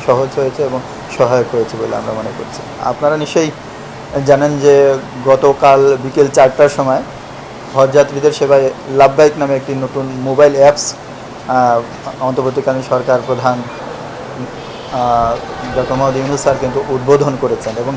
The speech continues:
সেই অ্যাপসের মাধ্যমে হজযাত্রীদেরকে বেশ কিছু সেবা প্রদান করা হচ্ছে। বিশেষত আপনারা জানেন যে ইতিপূর্বে কোনো হজযাত্রী হারিয়ে গেলে বা লাগেজ হারিয়ে গেলে সেগুলোকে ট্র্যাকিং করতে আমাদের একটু কষ্ট হতো।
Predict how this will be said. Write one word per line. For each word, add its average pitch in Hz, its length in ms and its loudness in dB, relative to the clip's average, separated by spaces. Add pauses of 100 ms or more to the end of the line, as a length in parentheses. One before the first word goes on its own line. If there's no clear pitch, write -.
সেই 151 160 0 (160)
অ্যাপসের 147 380 2
মাধ্যমে 147 420 0 (400)
হজযাত্রীদেরকে 139 1000 2 (720)
বেশ 170 200 4
কিছু 160 480 0
সেবা 139 180 4
প্রদান 131 280 0
করা 123 180 2
হচ্ছে। 117 340 -2
বিশেষত 147 460 0 (440)
আপনারা 135 520 4
জানেন 135 340 2
যে 135 120 0
ইতিপূর্বে 131 580 0 (840)
কোনো 135 260 2 (300)
হজযাত্রী 135 460 2
হারিয়ে 131 380 2
গেলে 131 240 4
বা 131 120 6
লাগেজ 131 360 4
হারিয়ে 131 260 2
গেলে 131 200 -2
সেগুলোকে 135 380 -4
ট্র্যাকিং 147 420 0
করতে 147 200 2
আমাদের 135 240 0
একটু 131 200 -6
কষ্ট 135 220 0
হতো। 120 240 -4